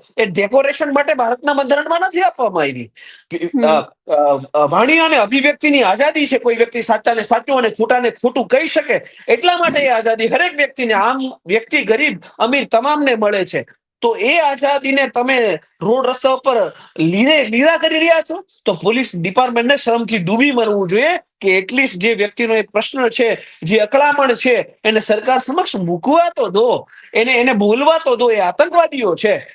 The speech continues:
Speaker 1: એ આ ગુજરાતના નાગરિક છે અને એને સંપૂર્ણપણે અધિકાર છે કે એમનો અવાજ છે એ સરકાર સમક્ષ પહોંચાડે. જો એ, એ એમનો અવાજ સરકાર સમક્ષ પહોંચાડી જ નથી શકતા,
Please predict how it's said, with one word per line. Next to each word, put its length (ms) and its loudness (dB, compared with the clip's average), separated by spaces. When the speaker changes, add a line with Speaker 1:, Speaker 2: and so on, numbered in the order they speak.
Speaker 1:
એ 40 0
આ 80 4
ગુજરાતના 600 0
નાગરિક 520 0
છે 160 -2
અને 120 2
એને 120 2
સંપૂર્ણપણે 760 0
અધિકાર 500 0
છે 280 -2
કે 80 0
એમનો 200 0
અવાજ 420 0
છે 140 -4
એ 80 2
સરકાર 360 -2
સમક્ષ 440 -6
પહોંચાડે. 520 0
જો 240 0
એ, 80 2
એ 340 0
એમનો 200 -2
અવાજ 280 0
સરકાર 300 -4
સમક્ષ 420 -6
પહોંચાડી 480 0
જ 80 -6
નથી 320 -2
શકતા, 600 -2